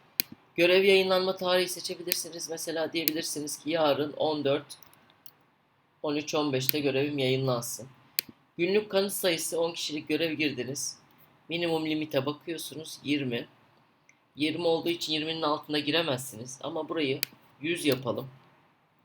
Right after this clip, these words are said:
Günlük yirmi olacak şekilde, yani bu minimum limiti geçmeyecek şekilde görevinizi günlere bölebilirsiniz. Görevi oluştur dediğim an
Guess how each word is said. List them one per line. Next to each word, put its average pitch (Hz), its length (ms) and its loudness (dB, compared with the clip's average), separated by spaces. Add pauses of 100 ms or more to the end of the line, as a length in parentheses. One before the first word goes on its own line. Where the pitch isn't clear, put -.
(200)
Günlük 160 520 -2 (500)
yirmi 160 360 0
olacak 160 400 2
şekilde, 120 540 -6 (480)
yani 123 360 -2 (100)
bu 147 100 0
minimum 147 420 2
limiti 143 360 -2
geçmeyecek 127 500 -2
şekilde 143 540 -4 (540)
görevinizi 135 540 4
günlere 135 420 0
bölebilirsiniz. 143 840 0 (500)
Görevi 165 240 4
oluştur 151 580 -2
dediğim 165 340 -2
an 160 160 -2